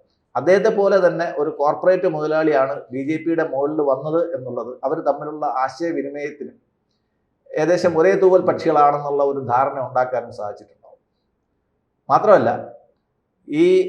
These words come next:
ട്വന്റി ട്വന്റി പിടിക്കുന്ന വോട്ടുകളിൽ യു ഡി എഫിന്റെ വോട്ട് മാത്രമല്ല, കുറച്ച് ബി ജെ പിയുടെ വോട്ടും ഉണ്ടായിരുന്നു. ബി ജെ പിക്കും ഡാമേജ് കൺട്രോൾ ചെയ്യാൻ ഇത് സഹായിച്ചിട്ടുണ്ടോ എന്ന് വേണം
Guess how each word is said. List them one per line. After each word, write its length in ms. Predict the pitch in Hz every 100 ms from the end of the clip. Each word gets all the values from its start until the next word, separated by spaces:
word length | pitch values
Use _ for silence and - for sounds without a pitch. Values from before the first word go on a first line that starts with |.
| - - _ _ _ _ _ _ _ _ 151
ട്വന്റി 220 | 156 208
ട്വന്റി 300 | 196 135 117 120 - _ _ _ _ _ _ _ _ _
പിടിക്കുന്ന 360 | 143 147 165 170
വോട്ടുകളിൽ 520 | 143 143 156 131 95 - - _ 131
യു 100 | 160 185
ഡി 40 |
എഫിന്റെ 260 | 190 190 185
വോട്ട് 180 | 165 165
മാത്രമല്ല, 480 | 151 147 160 135 123 143 -
കുറച്ച് 240 | 180 180
ബി 180 | 185 156 160
ജെ 60 | 170
പിയുടെ 160 | 170 147
വോട്ടും 240 | 131 104
ഉണ്ടായിരുന്നു. 320 | - - - _ _ _ _ _ _ _ _ _ _ _ _ _ _ _ _ 135
ബി 100 | 151 180
ജെ 80 | 220
പിക്കും 280 | 226 170 190 - - _ _ - 131 135
ഡാമേജ് 380 | 147 165 165 160
കൺട്രോൾ 300 | 143 147 143 120
ചെയ്യാൻ 200 | 123 127 - _ _ _ _ _ _ 123
ഇത് 80 |
സഹായിച്ചിട്ടുണ്ടോ 720 | 123 123 123 131 139 117 113 110
എന്ന് 120 | 110
വേണം 260 | - -